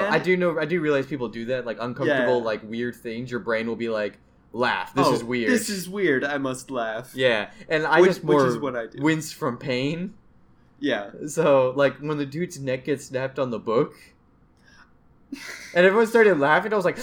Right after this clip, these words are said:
Speaker 2: "Ooh," and then everyone else, like, laughing. I'm like, "That hurt. Ooh."
Speaker 1: Yeah.
Speaker 2: So, I don't know. I guess they're both perfectly fine
Speaker 1: That, that was a
Speaker 2: reactions.
Speaker 1: good scene.
Speaker 2: No, that
Speaker 1: I,
Speaker 2: was.
Speaker 1: I like that character a
Speaker 2: He's
Speaker 1: lot.
Speaker 2: so big!
Speaker 1: He was ginormous. I'm
Speaker 2: I did not
Speaker 1: kind,
Speaker 2: expect
Speaker 1: kind
Speaker 2: it.
Speaker 1: of disappointed that he died.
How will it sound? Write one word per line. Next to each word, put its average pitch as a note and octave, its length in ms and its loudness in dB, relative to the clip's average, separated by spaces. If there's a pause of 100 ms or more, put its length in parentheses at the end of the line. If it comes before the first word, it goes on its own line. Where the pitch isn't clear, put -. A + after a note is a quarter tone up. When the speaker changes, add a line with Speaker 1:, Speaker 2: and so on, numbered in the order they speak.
(120)
Speaker 2:
"Ooh," A3 520 -4
and F3+ 100 2
then F#3 60 4
everyone F#3+ 200 4
else, F#3+ 120 4
like, D3+ 160 2
laughing. G3 300 -4
I'm F#3 40 -8
like, G#3 140 -8
"That A#4+ 320 -2
hurt. - 840 -10
Ooh." B4+ 400 -2
Speaker 1:
Yeah. B2 440 2 (340)
Speaker 2:
So, E3+ 400 4
I E3+ 120 6
don't D#3+ 160 4
know. A#2+ 400 2 (580)
I E3 80 -2
guess A#3+ 160 4
they're A#3 120 4
both F3+ 220 2
perfectly D#3 420 -2
fine C3 240 0
Speaker 1:
That, - 160 2
that B3 200 2
was C#4+ 120 0
a A3+ 40 -2
Speaker 2:
reactions. A2+ 120 -2
Speaker 1:
good E3+ 220 0
scene. B2 460 -8
Speaker 2:
No, F#3 160 4
that D3+ 140 2
Speaker 1:
I, D3+ 40 4
Speaker 2:
was. F#3 220 0
Speaker 1:
I - 60 2
like G3+ 240 -4
that G#3 160 -10
character G3 440 -14
a F#3+ 60 -10
Speaker 2:
He's G4+ 160 6
Speaker 1:
lot. A4+ 100 0
Speaker 2:
so G#4 160 6
big! G#4 420 6
Speaker 1:
He C#4 160 4
was B3 300 0
ginormous. G#3 920 -6
I'm F3+ 360 -6
Speaker 2:
I F3 120 2
did F#3 180 2
not D#3+ 120 2
Speaker 1:
kind, D3+ 100 4
Speaker 2:
expect C#3+ 340 0
Speaker 1:
kind G#3 140 0
Speaker 2:
it. G#3 80 2
Speaker 1:
of F#3 100 -2
disappointed D3+ 540 -8
that A#2+ 100 -10
he A#2+ 100 -18
died. G#2+ 380 -12